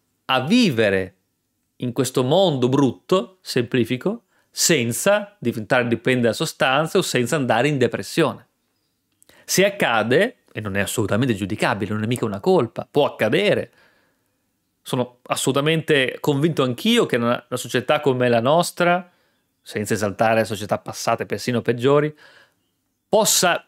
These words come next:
proprio incentivare il malessere dell'individuo. Ma ove ciò accadesse, non capisco perché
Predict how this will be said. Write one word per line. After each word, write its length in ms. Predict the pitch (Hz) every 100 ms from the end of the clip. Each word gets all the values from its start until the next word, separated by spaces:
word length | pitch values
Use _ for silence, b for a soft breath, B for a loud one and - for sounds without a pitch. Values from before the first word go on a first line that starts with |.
| _
proprio 420 | 151 143 175 165 196
incentivare 1000 | 190 180 202 175 - 170 196 165 127 120
il 140 | 120
malessere 580 | 123 120 117 - 131 123
dell'individuo. 880 | 117 113 113 110 104 90 104 - _ _ _
Ma 200 | - 127
ove 300 | 180 202 147
ciò 160 | - 160
accadesse, 640 | 156 202 185 202 - 233
non 120 | 170
capisco 420 | 127 143 185 - 143
perché 640 | 143 - 170 139 180 190